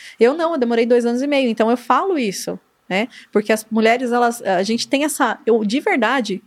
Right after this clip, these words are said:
eu tinha essa inocência, essa burrice, sei lá. Eu achei que depois que eles nascessem, eu ia ficar assim, na hora.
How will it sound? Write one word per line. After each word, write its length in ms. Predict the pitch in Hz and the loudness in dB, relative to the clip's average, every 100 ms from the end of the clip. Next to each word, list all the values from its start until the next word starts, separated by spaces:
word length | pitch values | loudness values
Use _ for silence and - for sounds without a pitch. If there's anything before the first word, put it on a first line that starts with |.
| - | -4
eu 120 | 226 | -2
tinha 260 | - 294 311 | -2 -4 -4
essa 340 | - 254 226 | 0 0 0
inocência, 580 | 220 220 214 240 247 226 | 0 -2 -2 -2 -2 -2
essa 220 | - 214 | 0 -2
burrice, 840 | 190 185 190 220 202 254 247 185 | -2 -6 -2 0 0 -2 -2 -8
sei 160 | - 220 | -2 0
lá. 180 | 208 226 - - - - _ | 2 0 -8 -20 -18 -20 _
Eu 200 | 208 226 | 2 2
achei 260 | 233 269 | 2 -2
que 80 | 269 | 0
depois 300 | 262 254 233 | 0 0 0
que 40 | 240 | 0
eles 140 | 226 | 0
nascessem, 540 | 214 208 247 269 - 277 | 0 0 2 0 0 0
eu 80 | |
ia 100 | 285 | 0
ficar 240 | 311 - 294 - - - _ _ _ _ _ _ _ _ - | 0 -2 -4 -6 -12 -16 _ _ _ _ _ _ _ _ -4
assim, 360 | 269 - 427 | 0 0 0
na 200 | 349 294 | 2 2
hora. 320 | 453 381 285 | 2 0 -4